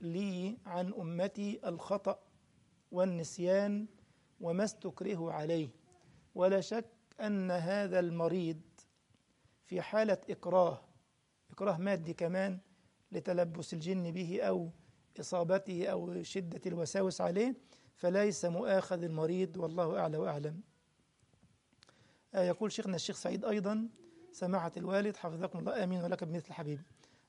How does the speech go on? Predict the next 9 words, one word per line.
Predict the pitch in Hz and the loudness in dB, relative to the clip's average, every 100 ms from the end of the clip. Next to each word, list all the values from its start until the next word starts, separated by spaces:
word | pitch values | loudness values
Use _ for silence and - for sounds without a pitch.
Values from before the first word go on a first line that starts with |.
| - | 0
"ما | 180 | 4
رأي | 190 226 202 | 4 4 0
فضيلتكم | 175 175 180 202 196 175 | -4 -4 -2 -2 -4 -8
في | 156 180 | -8 -8
قراءة | 170 185 214 170 | -4 0 0 0
الحديث | 175 170 170 190 | -6 -6 -6 -6
النبوي | 170 170 185 190 196 - - - - - | -4 -2 0 0 0 -6 -20 -20 -20 -4
بالقراءة | 160 165 175 175 247 202 185 | -4 -2 0 2 2 0 -4
المرتلة؟ | 165 160 160 - 202 202 | -4 -2 -4 -2 0 0